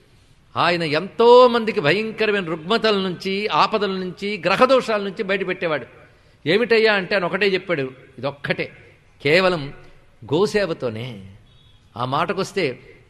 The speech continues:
వశిష్ఠులు వారు దిలీప చక్రవర్తి చేత గోసేవ చేయించే కదా అద్భుతమైన విషయాన్ని సాధింపజేశారు.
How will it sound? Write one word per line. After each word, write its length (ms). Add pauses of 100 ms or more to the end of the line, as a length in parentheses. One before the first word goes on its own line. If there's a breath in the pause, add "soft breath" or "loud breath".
(400)
వశిష్ఠులు 440
వారు 160
దిలీప 420
చక్రవర్తి 420
చేత 180
గోసేవ 520 (120)
చేయించే 440
కదా 240
అద్భుతమైన 520
విషయాన్ని 460
సాధింపజేశారు. 760